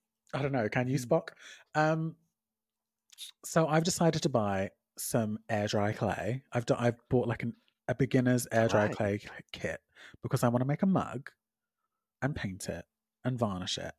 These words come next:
Speaker 1: And then I also wanna make, like, a little, like, necklace holder.
Speaker 2: I think you should make a whole crockery set.
Speaker 1: I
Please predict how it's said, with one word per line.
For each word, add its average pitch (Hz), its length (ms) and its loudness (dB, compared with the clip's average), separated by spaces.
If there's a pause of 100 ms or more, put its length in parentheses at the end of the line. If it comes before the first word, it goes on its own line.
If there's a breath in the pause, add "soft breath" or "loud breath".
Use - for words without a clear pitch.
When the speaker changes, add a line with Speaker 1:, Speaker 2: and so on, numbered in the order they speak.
Speaker 1:
And 120 100 -2
then 117 80 0
I 113 60 2
also 113 240 0
wanna 107 180 -2
make, 92 360 -8
like, 101 320 -8
a 113 60 -6
little, 104 220 -4
like, 95 200 -8
necklace - 460 -10
holder. - 380 -12 (2500)
Speaker 2:
I 117 100 -14
think 117 180 -6
you 95 60 -14
should - 220 -12
make 92 180 -10
a 98 60 -6
whole 90 200 -6
crockery 92 460 -6
set. 90 300 -8 (1500)
Speaker 1:
I - 100 -8